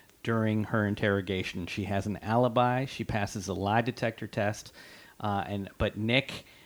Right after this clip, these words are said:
uh, discovers that Catherine has a history of befriending murderers, including her girlfriend Roxy, who killed her two younger brothers on impulse when she was sixteen,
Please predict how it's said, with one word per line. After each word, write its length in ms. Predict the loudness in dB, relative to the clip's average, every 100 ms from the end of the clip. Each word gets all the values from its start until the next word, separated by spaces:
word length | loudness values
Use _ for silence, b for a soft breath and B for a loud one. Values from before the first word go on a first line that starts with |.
| B B
uh, 120 | 0
discovers 540 | 0 -2 0 2 2 0
that 80 | -2
Catherine 380 | -2 0 0 -2
has 200 | -2 -2
a 60 |
history 420 | -2 -2 0 2 2
of 140 | 4
befriending 560 | 2 4 2 4 4 6
murderers, 680 | 6 6 6 4 2 -2 -6
including 540 | -6 -2 0 0 0
her 140 | 0 -2
girlfriend 560 | 4 4 4 2 2
Roxy, 580 | 6 4 4 -2 -4 -4 -14 -20 B B B B B
who 80 | -8
killed 300 | 0 2 2
her 140 | 2 0
two 160 | 0
younger 360 | 2 2 4 4
brothers 600 | 4 4 4 0 -6 -14 b b 0
on 240 | 4 6 6
impulse 480 | 4 6 4 2
when 100 | -2
she 140 | -4 -4
was 120 | -4
sixteen, 640 | -2 -4 -4 -4 -4 -4